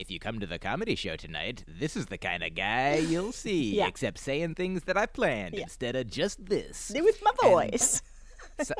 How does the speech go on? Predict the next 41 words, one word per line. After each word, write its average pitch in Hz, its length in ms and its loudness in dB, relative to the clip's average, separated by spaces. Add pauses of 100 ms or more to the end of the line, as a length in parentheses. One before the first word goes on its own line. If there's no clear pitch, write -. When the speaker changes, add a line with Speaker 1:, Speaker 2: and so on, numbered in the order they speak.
Speaker 1:
sometimes 147 420 -2
people 117 320 -2
would 107 140 2
be 107 160 -2
like, 98 400 -4 (240)
"Oh 139 240 0
man, 78 500 -4
like, 78 380 -6
how 120 200 -2
much 113 260 -4
caffeine 92 560 -4
have 95 300 -2
you 90 200 -4
had?" 98 540 -2
Speaker 2:
Yep. 143 220 -6
Speaker 1:
And 92 140 -2
I'm 98 160 -2
like, 98 200 -4 (640)
"None." 156 1160 0
Speaker 2:
Mm-hmm. 247 280 6
Speaker 1:
But 127 160 2
also, 98 680 0 (200)
I 127 100 2
feel 135 240 -4
like 123 300 -2
now 123 220 0
Speaker 2:
<laughs> 113 160 -6
Speaker 1:
having 120 280 -4
it, 82 260 -8
it 110 160 -8
makes 113 220 -8
me 107 100 -8
even 110 400 -6
more 110 400 -4
aware 92 720 -4 (260)
of, 92 120 -6
like, 92 240 -6
"Oh, 85 420 -2 (280)
I 147 120 0
could, 110 440 -4
I, 113 120 0